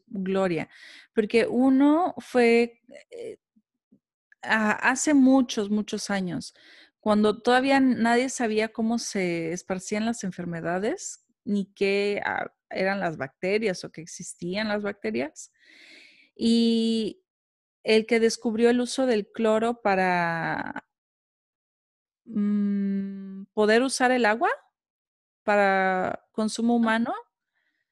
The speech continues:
Speaker 1: o sea, para
Speaker 2: <coughs>
Speaker 1: desinfectar.
Speaker 2: Ujú.
Speaker 1: Él sabía que el cloro era venenoso,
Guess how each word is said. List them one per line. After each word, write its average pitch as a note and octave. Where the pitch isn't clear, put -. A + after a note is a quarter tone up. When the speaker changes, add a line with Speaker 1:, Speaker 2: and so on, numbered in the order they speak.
Speaker 1:
o A#3
sea, A#3
para A3+
Speaker 2:
<coughs> G#3+
Speaker 1:
desinfectar. A#3
Speaker 2:
Ujú. C4+
Speaker 1:
Él A#3+
sabía C4
que C4+
el A#3
cloro A3+
era A3
venenoso, F#3+